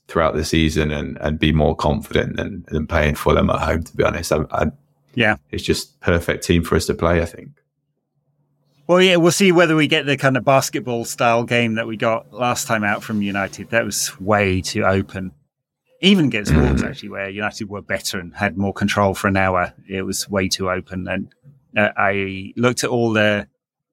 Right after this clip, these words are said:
Speaker 2: last five, six games. United have averaged between sixteen and twenty-three shots against each game. It's just way too much. Um, and a mixed bag on the X G there, but just, just, yeah,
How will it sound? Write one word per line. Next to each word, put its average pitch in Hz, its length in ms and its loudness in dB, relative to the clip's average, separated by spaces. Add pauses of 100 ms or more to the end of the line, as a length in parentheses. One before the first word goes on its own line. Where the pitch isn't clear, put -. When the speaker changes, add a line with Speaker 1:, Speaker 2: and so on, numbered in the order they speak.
(380)
Speaker 2:
last 156 260 4
five, 147 240 2
six - 280 -6
games. 135 520 0
United 120 220 2
have 104 100 -2
averaged 110 400 0
between 110 300 -8
sixteen 135 560 -4
and 110 160 -4
twenty-three 117 520 -2
shots - 320 -6
against 117 640 -2
each 113 240 -10
game. 117 180 0
It's - 140 -4
just 120 320 -4
way 123 200 2
too 110 240 -2
much. - 440 0 (800)
Um, 104 540 0
and 104 340 -4
a 143 120 -4
mixed 190 240 0
bag 131 180 2
on 123 80 4
the 113 120 -2
X 120 220 -6
G 117 280 -8
there, 95 280 -8
but 107 380 -8
just, - 320 -6 (180)
just, - 300 -6
yeah, 110 280 2